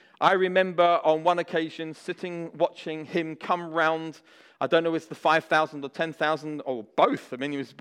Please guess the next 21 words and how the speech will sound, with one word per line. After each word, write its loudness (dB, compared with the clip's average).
almost -2
the -12
same. 0
But 0
one 4
of -2
the 0
two, -4
he -4
came -6
round, 2
he -6
still 2
had 4
about 0
three 0
or 2
four -4
guys -2
around -2
him. -16